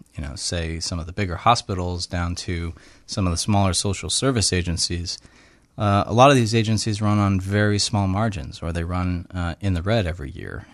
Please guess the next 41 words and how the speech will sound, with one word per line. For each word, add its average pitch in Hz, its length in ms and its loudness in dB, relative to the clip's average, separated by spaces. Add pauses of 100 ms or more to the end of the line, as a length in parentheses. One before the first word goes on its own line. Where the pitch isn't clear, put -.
(140)
And 87 680 -2 (300)
I 95 80 0
look 95 200 -2
at 95 100 -4
some 104 140 0
of 95 120 0
their 87 140 0
budgets 104 500 0
and 82 100 -6
question 87 640 -4 (600)
whether 90 460 2
a 85 140 -4
lot 90 260 4
of 90 140 0
these 85 500 -4 (140)
organizations 90 720 0
would 90 120 -8
be 85 80 -2
able 85 180 0
to 85 60 -6
pay 92 540 0 (180)
taxes 92 680 -2
and 85 260 -4
still 90 540 -2 (180)
be 92 140 0
able 87 220 -2
to - 200 -10
provide 90 320 -4
the 85 80 -10
services - 560 -2
they - 120 -12
do. - 260 -12 (540)
You 98 100 -2
know, 82 80 0
take - 420 -4
Tri-County 98 460 2
Mental 90 260 0
Health, 127 300 0
for - 160 -12
example. - 560 -8 (480)
Um, 85 380 -2